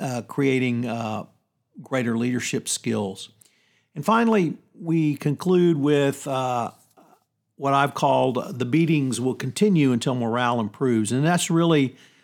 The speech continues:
uh, the leader who leads with, uh, rage, anger, uh, and, uh, outburst. And this comes to us from another F T article entitled, "Can You Be a Great Leader Without Really Being a Terrible Person?"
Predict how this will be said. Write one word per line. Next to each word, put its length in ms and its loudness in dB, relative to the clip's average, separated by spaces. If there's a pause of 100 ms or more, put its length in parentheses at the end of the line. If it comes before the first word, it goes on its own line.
(120)
uh, 240 0
the 140 -2
leader 560 4
who 520 4
leads 840 0
with, 520 0 (400)
uh, 160 -2
rage, 760 2
anger, 680 -2 (480)
uh, 320 -6
and, 480 -2
uh, 420 -8 (380)
outburst. 1200 -6 (180)
And 100 -10
this 140 0
comes 260 0
to 140 2
us 100 0
from 180 0
another 360 4
F 180 2
T 160 0
article 480 0
entitled, 460 -2
"Can 160 -4
You 100 2
Be 460 2
a 340 -2
Great 320 -4
Leader 240 0
Without 340 -2
Really 200 -2
Being 260 0
a 60 -4
Terrible 400 -2
Person?" 480 0